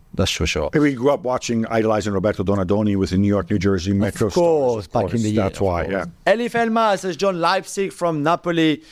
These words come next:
Speaker 1: in a deal worth twenty-five million euros. Gab, is it a, a good deal, a good idea?
Speaker 2: It's a good deal for Napoli.
Speaker 1: It's an amazing
Speaker 2: I
Speaker 1: deal, I
Speaker 2: think.
Speaker 1: think.
Speaker 2: Uh, like,
Speaker 1: For a Serb.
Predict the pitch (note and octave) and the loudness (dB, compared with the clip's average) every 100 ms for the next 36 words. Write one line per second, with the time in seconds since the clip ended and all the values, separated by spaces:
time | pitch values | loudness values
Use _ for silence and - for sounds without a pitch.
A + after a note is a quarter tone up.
0 | - - C#3+ C#3 E3 D#3+ - - - A#3 | -10 -2 0 0 0 -2 -4 -10 -4 0
1 | A3 G#3+ G#3 G#3 F#3+ G#3 G#3 F#3 G3 G#3+ | 0 0 0 0 0 0 2 2 2 4
2 | E3 B2 G#2 C#3 F3 F3+ G3 F#3 - E3+ | 2 0 0 0 0 0 -2 -2 -4 -6
3 | D3+ E3 C3 F3 G#3+ F3+ F#3 F#3 F#3+ A3 | -2 -2 2 2 2 0 0 0 0 0
4 | C#4 _ - - - - - - - - | -2 _ -20 -20 -20 -20 -20 -20 -20 -20
5 | - - - - G3+ F#3 C#3+ B3 C#4 B3 | -20 -20 -20 -2 0 0 0 0 2 0
6 | - D3 B2 D#3+ - D#3+ C3+ C3+ A#2 G#2+ | 0 -2 -2 -4 0 0 2 0 -4 -2
7 | C#3+ F3 A#2+ C#3+ G3 E3 D#3+ D#3 A3+ - | -2 -2 -2 0 0 0 -2 -2 -4 -4
8 | F#3+ F#3+ A3 G#3 G3 D#3+ - C4 A#2+ | -4 -2 0 0 2 0 0 0 0